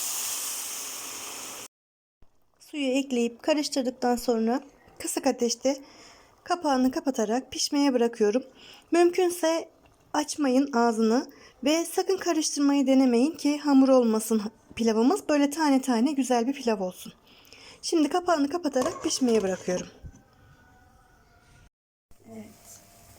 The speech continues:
Pilavımız pişti, görüyorsunuz, hiç suyu kalmadı. Ben bu şekilde yapıyorum. Hemen altını kapatıyorum.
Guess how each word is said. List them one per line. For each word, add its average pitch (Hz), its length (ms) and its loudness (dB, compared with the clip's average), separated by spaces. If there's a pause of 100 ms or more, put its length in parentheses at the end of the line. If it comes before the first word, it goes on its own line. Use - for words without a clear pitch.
(540)
Pilavımız 254 480 -2
pişti, 254 340 -10
görüyorsunuz, 233 560 -4
hiç 247 100 -14
suyu 240 300 -8
kalmadı. 226 640 -4 (960)
Ben 262 200 -2
bu 277 80 -4
şekilde 262 380 -6
yapıyorum. 247 360 -4
Hemen 247 180 -2
altını 247 380 -6
kapatıyorum. 233 720 -6